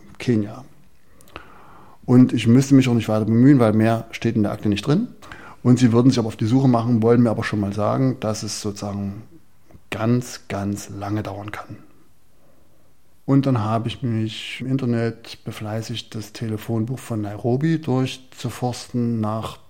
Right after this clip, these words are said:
den drei Namensteilen oder der Kombination aus zweien oder dreien davon, also Peter, Kyoko und Sengu.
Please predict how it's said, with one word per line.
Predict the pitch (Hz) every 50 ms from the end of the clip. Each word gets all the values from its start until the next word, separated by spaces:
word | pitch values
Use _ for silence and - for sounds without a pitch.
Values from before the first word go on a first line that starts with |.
| - - - - - - - -
den | 123 120 117 117 107
drei | - - 107 107 107
Namensteilen | 107 107 104 110 120 131 143 139 - - 123 123 135 135 120
oder | 107 104 104
der | 110 101
Kombination | - 107 104 104 101 104 104 104 - - 117 117 127 127
aus | 113 107 -
zweien | - - - 101 104 113 117 117
oder | 104 104
dreien | 104 - - 107 113 127 139 143
davon, | 139 - - 139 139 139 131
also | 120 107 107 101
Peter, | - - 127 131 131 127 117
Kyoko | - - 110 107 104 110
und | 101 101 -
Sengu. | - 123 147 151 151 156 147